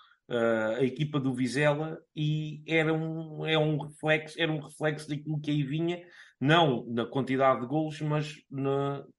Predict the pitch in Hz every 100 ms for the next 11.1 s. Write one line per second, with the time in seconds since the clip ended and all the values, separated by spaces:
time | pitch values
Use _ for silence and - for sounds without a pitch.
0 | _ 131 131 131 135 127 135 127 120 117
1 | 127 123 123 117 123 127 127 - 127 127
2 | 120 131 156 147 147 - 85 90 90 -
3 | - _ _ - 113 - - 85 78 -
4 | 123 117 107 120 113 110 110 110 113 131
5 | 123 117 123 123 101 98 95 - - _
6 | 110 110 107 101 113 110 113 120 120 -
7 | 95 - 98 95 90 - 120 110 120 -
8 | 113 107 110 107 151 165 131 82 78 -
9 | - 120 123 117 104 107 - 113 113 113
10 | 101 101 95 113 107 107 113 151 165 151
11 | 165